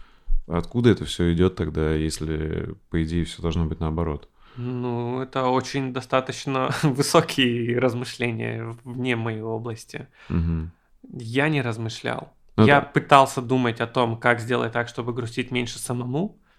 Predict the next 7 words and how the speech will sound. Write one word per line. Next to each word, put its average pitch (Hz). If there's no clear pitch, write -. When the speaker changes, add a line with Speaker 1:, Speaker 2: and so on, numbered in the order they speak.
Speaker 1:
Мгм. 87
Speaker 2:
И 113
получается 143
какие-то -
находить 117
инструментарии, 120
ну, 135